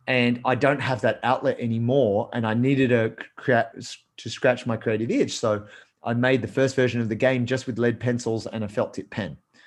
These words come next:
And at that time, I didn't have Procreate or an iPad. So I just sent them to my friend who's a graphic designer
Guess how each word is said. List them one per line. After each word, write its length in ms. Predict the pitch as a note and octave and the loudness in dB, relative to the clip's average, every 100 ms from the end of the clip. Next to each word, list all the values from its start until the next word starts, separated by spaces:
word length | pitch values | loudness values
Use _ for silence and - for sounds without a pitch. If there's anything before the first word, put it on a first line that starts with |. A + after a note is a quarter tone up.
| _ _ | _ _
And 140 | B2 B2+ | -2 0
at 100 | B2+ | 4
that 180 | D3+ D3+ | 2 2
time, 260 | E3 C3+ | -2 0
I 40 | A#2+ | 0
didn't 220 | A#2+ G#2 | -2 -2
have 220 | A#2 A#2 | -4 -2
Procreate 520 | B2 A2+ - G#2 G2+ | 0 0 0 0 0
or 140 | G2+ G#2 | -4 -4
an 60 | |
iPad. 540 | A2 C3 A#2+ G2+ F2 F#2 _ - _ | 0 0 0 -4 -4 -8 _ -20 _
So 680 | - - A2+ A2+ A2 A2 G#2+ - | -8 2 4 4 4 0 -2 -2
I 180 | A#2 A2+ | 0 0
just 360 | - B2 - | 0 -4 -2
sent 180 | D3+ C#3+ | -2 -2
them 160 | C3+ B2 | -2 -4
to 140 | A#2+ | -2
my 160 | A#2+ G#2+ | -2 -2
friend 440 | - F#3 E3 A#2 | -2 -2 0 0
who's 300 | A2 A2+ G#2+ | 0 -2 -2
a 40 | G#2+ | -2
graphic 340 | A2+ G#2+ A2 | -2 -2 -4
designer 500 | - C3 C#3 A#2+ G#2 | -6 0 0 0 -4